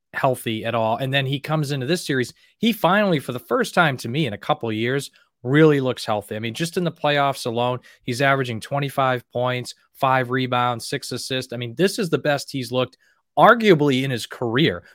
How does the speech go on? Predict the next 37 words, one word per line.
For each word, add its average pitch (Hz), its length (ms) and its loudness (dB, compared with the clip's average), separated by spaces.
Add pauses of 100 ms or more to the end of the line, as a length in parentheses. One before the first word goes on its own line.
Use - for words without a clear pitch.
but 160 100 4
at 131 80 2
the 151 60 4
very 175 340 6
least, 139 260 0
since 139 200 -6
he 135 100 -6
suffered 123 360 -4
that 113 140 -4
major 120 320 -4
injury 117 260 -6
a 107 40 -8
few 117 180 -10
years 135 280 -2
ago. 110 260 -2 (320)
When 156 160 4
you 240 140 2
look 262 180 2
at 202 100 0
the 170 60 -2
stars 139 460 0
of 113 60 -8
this 113 140 -6
series, 101 300 -6
I 135 80 0
think 180 160 -2
we 185 100 0
can 165 160 -2
agree 135 420 -4 (260)
Jokic 143 460 2
is 123 100 -4
the 123 100 -6
top 120 300 -2
star 107 360 -2
in 104 100 -8
this 101 160 -12
series. 101 440 -10